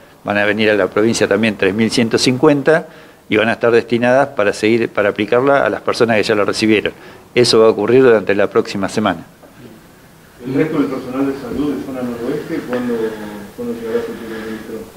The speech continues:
Speaker 1: Ya se empezaron a vacunar en algunos hospitales, en Trevelin se empezó a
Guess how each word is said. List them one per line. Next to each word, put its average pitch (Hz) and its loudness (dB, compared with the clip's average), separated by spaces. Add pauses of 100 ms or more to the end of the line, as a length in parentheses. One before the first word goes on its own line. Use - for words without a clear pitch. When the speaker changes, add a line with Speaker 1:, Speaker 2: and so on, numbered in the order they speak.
(140)
Speaker 1:
Ya 180 4
se 175 2
empezaron 147 2
a 113 4
vacunar 127 2
en 123 2
algunos 120 2
hospitales, 139 4
en 107 0
Trevelin 117 4
se - -2
empezó 104 0
a 107 6